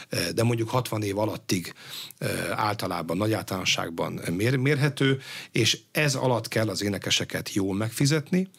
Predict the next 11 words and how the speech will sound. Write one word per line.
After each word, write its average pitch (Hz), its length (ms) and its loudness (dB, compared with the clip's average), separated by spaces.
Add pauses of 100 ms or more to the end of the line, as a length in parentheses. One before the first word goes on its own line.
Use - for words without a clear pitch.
(300)
és - 180 0
utána 104 340 0
pedig 107 480 0
ki-ki - 280 -2
maga 104 340 0
vagy 107 200 2
a 90 60 -4
tanári 107 360 0
pálya 95 300 0
felé 92 300 0
már, 80 260 -2